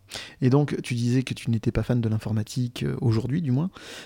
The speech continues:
Est-ce que tu penses que dans l'avenir, tu vas t'y mettre et, euh, que tu travailleras justement sur ordinateur ou sur, euh, tablette graphique, ou c'est un niet et tu gardes justement cette, cette particularité d'être, euh, de, de, de faire ça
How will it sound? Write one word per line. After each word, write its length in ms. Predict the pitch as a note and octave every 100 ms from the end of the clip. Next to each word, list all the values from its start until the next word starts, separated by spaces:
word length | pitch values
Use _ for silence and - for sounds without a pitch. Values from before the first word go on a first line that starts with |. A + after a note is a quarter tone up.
| -
Est-ce 260 | - A2 -
que 180 | - C3+
tu 240 | D#3+ - C3
penses 500 | - A2 B2+ D3 -
que 140 | B2
dans 240 | B2 A#2
l'avenir, 680 | A#2 A2+ A#2+ A#2 A2 B2 E3
tu 140 | - A2
vas 100 | A2
t'y 180 | - A2
mettre 400 | A2 C#3 - -
et, 140 | C3
euh, 160 | - B2+ C3+ - - -
que 80 | -
tu 60 | -
travailleras 360 | A2 A2+ A#2
justement 280 | C3 A2+ A2+
sur 120 | -
ordinateur 480 | A#2 A2 - A#2 C3
ou 80 | B2
sur, 260 | - - -
euh, 40 | - -
tablette 240 | B2 A#2+
graphique, 440 | A#2 - D3 - - - -
ou 120 | D3
c'est 180 | C#3+ D3
un 100 | C3
niet 300 | B2+ C#3 E3+
et 140 | C3+ C3+
tu 140 | -
gardes 220 | B2 D3
justement 280 | C3 - C#3
cette, 300 | C#3 A#2+ - A#2 - - - _ _ _ -
cette 140 | C3
particularité 720 | - - C#3 C3+ C3+ C3 D3+
d'être, 340 | C#3 B2 - B2
euh, 400 | A#2 A2+ A2+ A#2
de, 160 | A#2 C3
de, 180 | B2+
de 200 | A#2 A#2
faire 260 | A#2 A#2 -
ça 220 | - C#3+